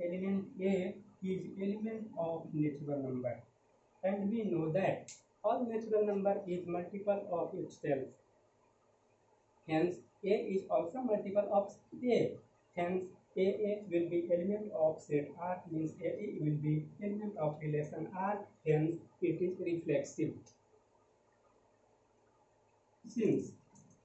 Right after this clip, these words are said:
A is multiple of, multiple of A,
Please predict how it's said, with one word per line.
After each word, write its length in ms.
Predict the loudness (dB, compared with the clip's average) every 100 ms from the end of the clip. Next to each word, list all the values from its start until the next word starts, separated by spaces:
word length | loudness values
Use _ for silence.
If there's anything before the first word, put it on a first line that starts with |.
| _ _ _ _ 6
A 380 | 6 6 2 -2 -10 0
is 400 | 2 2 -2 -12 -20 _ _ _ -14 -2
multiple 840 | 2 4 2 2 2 4 2 2 2
of, 320 | 4 4 -2 -14 -20 -20 _ -20 -16 -18 -18 _ _ -18 -10
multiple 880 | -2 2 2 0 -4 0 2 2 0 4
of 420 | 6 6 2 -4 -18 _ -12 -4
A, 320 | 0 0 -2